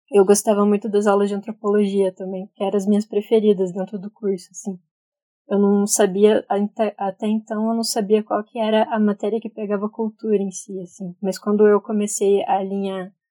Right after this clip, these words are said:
o estudo dos orixás com o estudo da arte, eu percebi que eu precisava muito da antropologia.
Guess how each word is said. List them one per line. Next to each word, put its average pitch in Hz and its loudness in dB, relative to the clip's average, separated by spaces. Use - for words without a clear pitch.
o 202 0
estudo 208 0
dos 196 -4
orixás 190 2
com 202 -6
o 202 -2
estudo - -12
da 185 0
arte, 208 2
eu 226 -4
percebi 208 -2
que - -2
eu 214 0
precisava 208 -2
muito 208 0
da 196 -6
antropologia. 185 -6